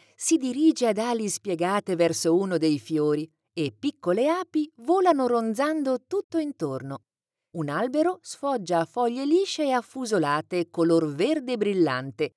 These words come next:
e su uno dei suoi rami è abbarbicato un ghiro con la coda lunga e vaporosa, il musetto furbo, le orecchie piccole, gli occhioni neri e tondi e il nasino umido e rosa.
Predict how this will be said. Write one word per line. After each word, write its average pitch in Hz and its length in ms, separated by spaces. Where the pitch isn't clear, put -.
e 160 160
su 131 200
uno 147 260
dei 139 160
suoi 165 300
rami 294 440
è 165 140
abbarbicato 180 880
un 170 220
ghiro 302 420
con 190 220
la 147 160
coda 175 320
lunga 208 580
e 175 140
vaporosa, 147 760
il 160 160
musetto 139 540
furbo, 160 600
le 427 140
orecchie 294 380
piccole, 175 540
gli 135 140
occhioni 151 440
neri 156 520
e 120 80
tondi 285 520
e 320 160
il 311 120
nasino 269 640
umido 349 480
e 277 140
rosa. 135 440